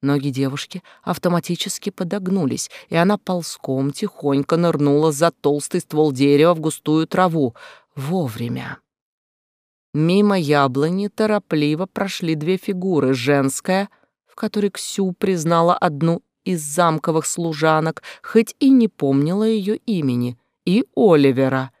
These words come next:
И если бы они не были столь заняты собственным инкогнито,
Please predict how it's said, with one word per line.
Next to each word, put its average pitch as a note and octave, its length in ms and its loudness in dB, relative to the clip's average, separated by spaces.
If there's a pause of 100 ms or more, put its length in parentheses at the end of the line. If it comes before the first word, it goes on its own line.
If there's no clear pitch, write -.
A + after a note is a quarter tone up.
(460)
И D3 80 -6
если F3 440 -2
бы D#3+ 180 2
они F#3+ 240 2
не F#3 180 0
были D#3+ 200 0
столь D#3+ 300 -2
заняты D3+ 520 0
собственным C#3 840 -2 (300)
инкогнито, C3+ 960 -4